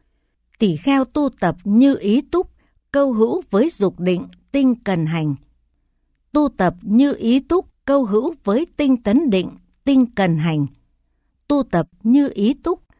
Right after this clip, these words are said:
câu hữu với tâm định, tinh cần hành. Tu tập như ý túc, câu hữu với tư duy định, tinh cần hành. Những pháp này, này các tỷ kheo, là bốn như ý túc, được tu tập,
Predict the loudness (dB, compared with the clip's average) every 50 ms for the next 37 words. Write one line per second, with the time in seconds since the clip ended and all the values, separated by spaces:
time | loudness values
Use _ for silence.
0 | _ _ _ _ -2 0 0 2 0 0 0 0 -4 -4 _ -2 -2 -2 -4 _
1 | _ 0 0 0 0 0 -2 -4 -4 -6 -14 -20 -20 _ _ _ 0 2 2 2
2 | 0 -2 _ 0 0 0 0 0 0 -2 0 -2 -4 -4 -8 _ _ _ _ _
3 | _ _ _ _ _ _ _ _ -2 -2 -2 0 0 -2 -2 -2 -4 -4 0 2
4 | 2 4 2 0 0 0 0 0 0 -2 -4 -4 -4 -4 -8 _ _ _ _ 0
5 | 0 0 0 0 -2 -2 -2 -2 -6 -6 _ -2 -2 -2 -2 -4 _ -2 0 0
6 | 0 -2 -2 0 0 2 2 0 0 -2 -4 -12 -18 _ _ _ _ _ _ -2
7 | 2 2 2 2 0 _ -2 0 0 0 0 0 0 0 0 -2 -2 -6 _ _
8 | _ _ _ _ _ _ _ _ _ _ _ _ _ _ _ _ 0 0 2 2
9 | -2 -4 -2 -4 -2 0 0 0 2 2 0 -2 -4 -6 -10 _ _ _ -2 0
10 | 0 2 2 0 -2 -2 -4 -6 -6 -4 _ -2 -2 -2 -2 -2 -2 -2 -2 -2
11 | -4 -6 _ _ _ _ _ _ _ _ -4 -2 0 0 0 0 0 0 0 0
12 | 0 2 2 2 2 2 -2 -2 -2 -2 -2 -2 -2 _ -4 -4 -4 _ _ _
13 | -20 _ _ _ _ _ _ _ _ _ _ -2 0 0 0 0 _ _ -2 -2
14 | -2 -2 -2 -2 -4 -4